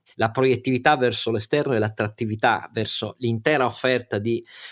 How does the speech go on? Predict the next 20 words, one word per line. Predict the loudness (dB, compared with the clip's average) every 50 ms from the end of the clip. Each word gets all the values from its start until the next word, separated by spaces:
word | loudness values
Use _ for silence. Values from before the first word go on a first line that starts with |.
| -16
servizi, | -12 -6 -2 -2 -2 0 0 0 0 0 -2 -4 -4 -6 -4
produzioni, | -4 -4 -4 -2 -4 -4 -4 0 2 2 4 4 2 2 0 -2 -4 -4 -6 -12 -20 -20 -20 -20 _ _ -6
ehm, | -4 -2 0 0 0 -2 -2 -4 -4 -6 -4
formazione | 0 2 2 2 2 2 0 0 0 0 2 2
di | 2 0
capitale | -2 -2 -2 -2 -2 -2 -2
umano | -2 -2 -2 -2 -2
elevato | 0 0 2 2 0 0 -2 -4
e | -6 -8
così | -6 -8 -8 -8 -8 -10 -10
via, | -12 -12 -12 -12 -12 -14 _ _ -20 -18 -16 -16 -16 -18 -6 2
ebbe | 6 6 8 8 8
un'accelerazione | 6 6 6 6 6 6 6 6 4 4 2 2
assoluta, | 2 2 2 2 0 0 0 -2 -4
tutta | -4 -4 -2 2 4 6
nella | 8 8 8
direzione | 8 8 6 6 4 2 2 2
che | 2 2
dici | 0 0 -2 -2
tu, | -2 -2 -4